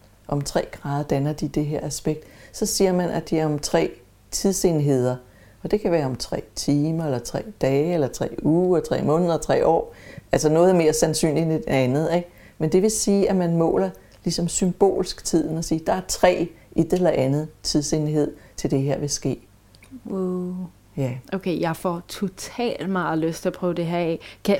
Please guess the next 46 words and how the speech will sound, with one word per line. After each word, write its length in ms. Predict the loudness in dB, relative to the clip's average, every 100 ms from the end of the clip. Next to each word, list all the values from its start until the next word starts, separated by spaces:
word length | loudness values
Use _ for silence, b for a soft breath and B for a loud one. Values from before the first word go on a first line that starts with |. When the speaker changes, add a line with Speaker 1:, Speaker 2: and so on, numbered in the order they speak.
| 2
Speaker 1:
<laughs> 40 |
Speaker 2:
altså, 200 | 0 0
vil 200 | 0 0
vi 60 | 0
kunne 200 | 0 0
lave 300 | 2 4 4
sådan, 240 | 2 0 -2
at 180 | -2
næste 320 | 0 0 0 -2
afsnit, 420 | 0 0 -2 -4 -6 B B B
der 240 | 0 2 0
kommer 300 | -2 -2 0
jeg 280 | 0 0 -2 -6 -4
med 140 | -2
et 100 | -2
spørgsmål, 640 | -2 -2 0 0 -2 -2 -8 B B B B
og 100 | -2
så 60 | -2
prøver 300 | 2 4 4
vi 100 | 2
at 80 | 2
lave 200 | 2 2
et 60 |
øjeblikshoroskop, 880 | 2 2 2 0 0 -4 -2 -2 -2
og 140 | -2 -2
så 140 | -2 -4 -14 -16 -8
tolke, 500 | 0 2 2 2 0 -4
tolke 260 | 0 0 0
svaret 300 | 0 0 0
på 80 |
mit 120 | -4 -4
spørgsmål? 380 | -4 -2 -6 2
Speaker 1:
Ja. 180 | 4 4 -2 B B B
Du, 60 | -4 0
du, 60 | -2
du 100 | 0
skal 200 | 2 4
mene 300 | 6 6 4
det 160 | 4
virkeligt, 420 | 4 4 2 0
og 180 | 0 0
du 60 | 0
skal 180 | 0 -2
skrive 220 | 0 0
tidspunktet 680 | 0 -2 0 0 0 0 2
ned 180 | 2